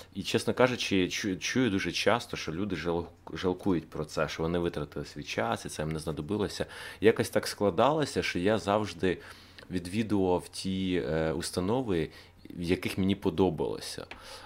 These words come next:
Е, і так, там було, можливо, б я цей час мог ви-, витратити на, на друзів, якось це було веселіше чи що, але я там теж не сумував,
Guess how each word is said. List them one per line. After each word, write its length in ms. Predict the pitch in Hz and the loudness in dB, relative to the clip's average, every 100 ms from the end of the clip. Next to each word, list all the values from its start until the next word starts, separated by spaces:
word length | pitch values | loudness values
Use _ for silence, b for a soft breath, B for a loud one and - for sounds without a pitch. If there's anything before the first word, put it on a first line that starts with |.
| B 80 | B -4
Е, 380 | 78 78 76 - | 0 0 0 -2
і 120 | 95 | -4
так, 300 | 87 113 95 | 2 4 6
там 200 | - 90 | 4 0
було, 400 | 87 90 87 87 | 2 4 4 4
можливо, 520 | 82 85 95 95 104 90 | 2 2 2 6 6 6
б 60 | |
я 120 | 87 85 | 0 -2
цей 200 | - 87 | 0 2
час 280 | 98 107 | 0 0
мог 200 | 90 82 82 | -2 -4 -2
ви-, 240 | 80 90 | 0 2
витратити 520 | 82 87 82 - - | 0 0 -2 -4 -4
на, 140 | 82 80 | -2 -2
на 160 | 80 | -2
друзів, 400 | 76 113 139 82 | 0 0 0 2
якось 220 | 76 76 - | 0 -2 -8
це 100 | 76 | -6
було 200 | 78 78 | -2 -2
веселіше 600 | 76 - 78 113 - - | -2 -4 -4 -4 -6 -6
чи 140 | 76 | -4
що, 160 | - 87 | 0 2
але 260 | 87 110 | 4 4
я 60 | 107 | 2
там 180 | 92 85 | 0 0
теж 240 | 85 - | -2 -2
не 80 | 78 | -6
сумував, 720 | - 82 85 82 104 135 | -2 0 2 4 4 4